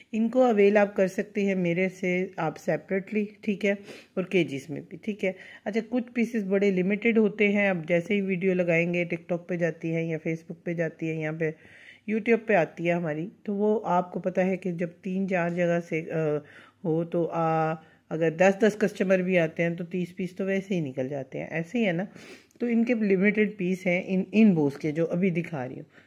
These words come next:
वरना दूसरी बोस हैं उनके पीसेस मिल जाएंगे, वो नेक्स्ट वीडियो में ब-, आपको साथ उसके आर्टिकल शेयर करूँगी।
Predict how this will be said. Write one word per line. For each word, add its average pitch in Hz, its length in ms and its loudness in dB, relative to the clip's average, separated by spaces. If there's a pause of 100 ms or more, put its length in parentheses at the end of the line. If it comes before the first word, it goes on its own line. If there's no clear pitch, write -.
(140)
वरना 165 180 -4
दूसरी 175 320 -6
बोस 190 260 -2
हैं 190 60 0
उनके 180 240 -4
पीसेस 165 400 -10
मिल 160 160 -2
जाएंगे, 165 260 0
वो 170 220 0 (320)
नेक्स्ट 156 360 -4
वीडियो 165 260 0
में 160 160 -2
ब-, 151 140 -2 (460)
आपको 151 480 -2
साथ 143 420 -2
उसके 147 460 -6
आर्टिकल 143 440 -4
शेयर 180 280 0
करूँगी। 208 360 2